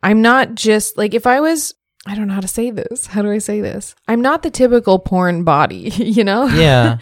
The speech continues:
Speaker 2: yeah.
Speaker 1: I would definitely
Speaker 2: It depends
Speaker 1: be
Speaker 2: which
Speaker 1: selling
Speaker 2: corners of the internet you're looking at.
Speaker 1: Yeah, I mean, I think I could, I'd be fine doing
Speaker 2: Mm-hmm.
Speaker 1: porn, but it would be B B W porn, plus
Speaker 2: Yeah,
Speaker 1: size porn,
Speaker 2: yeah.
Speaker 1: chubby porn, whatever.
Speaker 2: Uh-huh.
Speaker 1: Like, it wouldn't be mainstream porn because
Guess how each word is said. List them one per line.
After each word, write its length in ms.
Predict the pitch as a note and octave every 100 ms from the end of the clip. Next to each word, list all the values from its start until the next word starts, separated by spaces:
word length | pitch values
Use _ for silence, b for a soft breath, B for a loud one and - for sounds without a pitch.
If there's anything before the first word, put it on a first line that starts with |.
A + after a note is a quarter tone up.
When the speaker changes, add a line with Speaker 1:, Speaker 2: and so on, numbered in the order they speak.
| -
Speaker 2:
yeah. 360 | C3+ A#2 G#2+ G#2+
Speaker 1:
I 160 | G#3
would 140 | A#3 A3
definitely 500 | A3+ A#3+ C#4 C4+ A#3
Speaker 2:
It 40 |
depends 280 | G#3+ D3+ D3+
Speaker 1:
be 40 |
Speaker 2:
which 100 | B2
Speaker 1:
selling 160 | - -
Speaker 2:
corners 340 | A#2+ A#2 A2
of 100 | G#2+
the 120 | G2 F#2+
internet 380 | A2 F#2+ F#2+
you're 100 | F#2
looking 280 | F2 E2+ F2+
at. 80 | F#2
Speaker 1:
Yeah, 200 | B3 F#3+ -
I 80 |
mean, 160 | C4 C#4
I 80 | C4+
think 200 | D4 F#4+
I 80 | F4
could, 480 | - - A#3+ G#3+ -
I'd 140 | G3+
be 80 | F#3+
fine 420 | F#3+ - G#3+ A3+
doing 360 | G3+ F#3+ D#3 D#3 - -
Speaker 2:
Mm-hmm. 320 | A2 G2 F#2+
Speaker 1:
porn, 380 | - C#4+ G3 F3
but 100 | F3+
it 120 | E3+
would 180 | F#3+ E3+
be 360 | F#3+ F3+ F3 E3 _ _
B 160 | F#3 F3
B 120 | F3
W 420 | D#3+ F#3 F#3+ D3+
porn, 340 | E3 E3 C#3 D#3
plus 200 | - C#3+
Speaker 2:
Yeah, 100 | A2+
Speaker 1:
size 220 | E2+ C#2+
porn, 180 | - E3+
Speaker 2:
yeah. 160 | A2+ G#2
Speaker 1:
chubby 320 | A#2+ G3 F#3+
porn, 360 | E3 E3 D3+
whatever. 340 | D#3 F3 F3 D#3+
Speaker 2:
Uh-huh. 80 | D#3+
Speaker 1:
Like, 180 | - - A#2+ B B
it 100 | G#3+
wouldn't 320 | G#3 A3+ A3+
be 260 | G#3+ G#3+ G#3
mainstream 800 | F3+ F3+ F3+ F3+ - F3+ E3 D#3+
porn 400 | C#4 C#4+ G#3 G3
because 360 | F#3 F#3 F3+